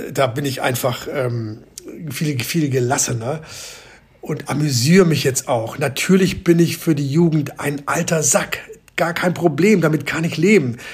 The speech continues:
Als ich so jung war, wie jetzt die Kiddies um mich rum, klar war, da, da waren Methusalem um, um mich rum. Ich dachte, wie kann ein Mensch so alt werden?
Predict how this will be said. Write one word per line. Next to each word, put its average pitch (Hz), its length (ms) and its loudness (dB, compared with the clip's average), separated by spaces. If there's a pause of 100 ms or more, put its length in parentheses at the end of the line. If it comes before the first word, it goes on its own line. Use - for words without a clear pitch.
(100)
Als - 320 -2
ich 220 240 -2
so 165 140 6
jung 160 260 6
war, 143 220 4
wie - 20 2
jetzt 160 320 2
die 143 140 -2
Kiddies 160 280 0
um 165 120 -4
mich 147 240 0
rum, 139 180 0 (400)
klar 208 260 -2
war, 156 160 -2
da, 151 160 0
da 143 220 -2
waren 160 220 -2
Methusalem 165 800 2
um, 156 140 -2
um 165 180 -4
mich 143 200 -2
rum. 139 140 2
Ich 139 100 -4
dachte, 156 380 -2
wie 156 80 -4
kann 196 240 -4
ein 143 220 -2
Mensch 190 320 2
so 180 340 4
alt 294 400 2
werden? 131 420 2